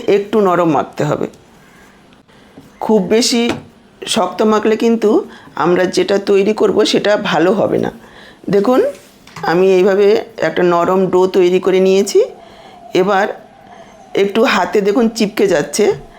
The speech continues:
সেজন্য এক চা চামচ পরিমাণ তেল নিয়ে এইভাবে উপরে একটু মেখে নেব। এতে করে কী হবে, উপর দিকটা শুকিয়েও যাবে না আর ডোটাও নরম তুলতুলে থাকবে। তেল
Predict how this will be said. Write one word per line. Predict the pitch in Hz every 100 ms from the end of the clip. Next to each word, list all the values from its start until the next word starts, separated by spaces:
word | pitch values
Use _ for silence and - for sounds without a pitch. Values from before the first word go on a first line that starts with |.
| - - -
সেজন্য | 220 190 233 233 208 240 - - - - - - 196
এক | 196 196
চা | 226
চামচ | 233 233 240 -
পরিমাণ | 233 226 226 226 226
তেল | 202 196 208
নিয়ে | 214 196 220 -
এইভাবে | 180 202 185 196 -
উপরে | 170 185 185 180
একটু | - 302 440 - - - -
মেখে | 180 175 -
নেব। | 139 - - - - - - -
এতে | 180 208
করে | 214 226
কী | 240 240
হবে, | 220 208 - 196
উপর | 202 196 175
দিকটা | 190 - 220
শুকিয়েও | - 202 208 214 220
যাবে | 220 220 226
না | 220 415 - - - - - - 480 165
আর | 151 - - - - - - - 165
ডোটাও | 190 196 208 214 196
নরম | 170 185 185
তুলতুলে | 180 175 175 180
থাকবে। | - - - - - - - - - - - - - - - - - - - - - - - - - - - - - - -
তেল | 208 202